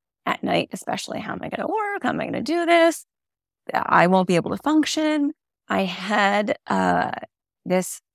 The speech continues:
study in my head that I had heard about that, uh, like, residents, I work in the medical field, and, uh,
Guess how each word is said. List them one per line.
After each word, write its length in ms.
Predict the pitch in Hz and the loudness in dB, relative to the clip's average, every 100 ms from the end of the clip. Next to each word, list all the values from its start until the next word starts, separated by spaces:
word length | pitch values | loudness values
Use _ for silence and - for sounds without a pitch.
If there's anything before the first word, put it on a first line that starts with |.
| - | -14
study 560 | - 175 170 165 160 - | 0 2 4 2 0 -2
in 200 | 185 196 | -4 -2
my 180 | 220 185 | 0 0
head 540 | - 180 170 - 214 202 _ _ _ - | 0 2 2 2 -4 -8 _ _ _ -2
that 120 | 185 | 2
I 60 | 185 | 2
had 200 | 180 202 | 0 -4
heard 260 | 180 180 175 | -2 2 2
about 440 | 165 160 165 - - | 2 2 0 -2 -6
that, 380 | - - - - | -6 -4 -4 -2
uh, 360 | - 98 92 - - _ _ _ _ - - - - _ _ - - - - | -2 0 -2 -4 -12 _ _ _ _ -20 -16 -16 -16 _ _ -14 -14 -18 -10
like, 340 | - 185 185 - | 0 0 0 -2
residents, 720 | 190 196 185 185 190 196 - 185 | -2 0 0 0 0 -4 -4 2
I 60 | |
work 180 | 180 170 | 2 2
in 60 | 170 | -2
the 60 | |
medical 300 | 185 - 185 | -2 -6 -6
field, 260 | 180 170 170 _ _ - | -4 -4 -6 _ _ -6
and, 340 | 180 175 180 170 | -2 -2 -2 -2
uh, 400 | - 180 165 | -2 -2 -2